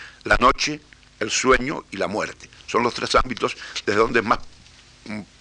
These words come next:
posible o más proclive, eh, la visión analógica. Y otra cuestión, también de haber tenido tiempo, sería la de dirigir una mirada de atención a lo que solo muy ampliamente cabría de ser considerado como material simbólico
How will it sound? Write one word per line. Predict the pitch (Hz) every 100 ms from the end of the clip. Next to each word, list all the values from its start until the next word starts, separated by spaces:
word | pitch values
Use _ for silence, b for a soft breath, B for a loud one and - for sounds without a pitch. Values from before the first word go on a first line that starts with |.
| -
posible | - 131 113 117
o | 98 -
más | 110
proclive, | - 110 117 120 123 B B B B -
eh, | 95 98
la | 101
visión | 98 101 123 120 110
analógica. | 110 113 - - - - - B B B B B B B B
Y | 185
otra | 196 220
cuestión, | 185 - 143 127 -
también | - 110 131
de |
haber | 127 127
tenido | 117 127 127
tiempo, | 123 110 104 - - -
sería | 131 127 190
la | 165
de | 131
dirigir | 120 117 165 160
una | 143
mirada | 131 123 147 135
de | 120
atención | 107 107 - 131 127 135 B B B B
a | 123
lo | 120
que | 110
solo | - 170 147
muy | 156
ampliamente | 147 120 120 120 139 147
cabría | 113 123 139
de | 127
ser | - 120
considerado | 131 120 113 123 135
como | - 113 107
material | 104 101 113 127
simbólico | - 120 110 120 127 117 113 151